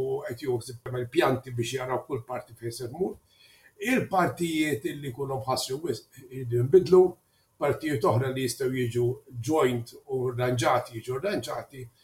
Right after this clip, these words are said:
u ħanoħduha ta' għali National Park u tef-, ħafna flus u għamluha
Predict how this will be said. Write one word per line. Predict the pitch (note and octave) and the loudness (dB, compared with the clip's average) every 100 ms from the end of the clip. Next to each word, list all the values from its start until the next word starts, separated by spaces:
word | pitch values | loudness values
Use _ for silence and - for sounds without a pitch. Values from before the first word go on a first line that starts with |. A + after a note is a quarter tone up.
| _ _ _ - | _ _ _ 2
u | G3 | 4
ħanoħduha | A#3+ G3 C3 C#3+ D3+ C#3+ - - _ _ _ | 6 4 2 2 2 4 2 -4 _ _ _
ta' | D#3 - E3 | -14 -6 -4
għali | C#3 C3 C3+ C#3+ | -2 -4 -6 -6
National | C#3 C3+ E3 G3 - | -6 -2 2 2 2
Park | - A#2+ - - _ _ _ - | 0 -2 -4 -10 _ _ _ -2
u | - - - E4+ E4+ E3 D#3+ D#3+ D#3 | 6 8 8 6 2 2 0 -2 -2
tef-, | F3 - | -4 -2
ħafna | D3+ F3+ F3 F#3+ - | -2 -2 2 2 2
flus | C#3+ C#3+ B2 | -2 -4 -4
u | C#3+ | -4
għamluha | C3 C3 C3 | -4 -4 -4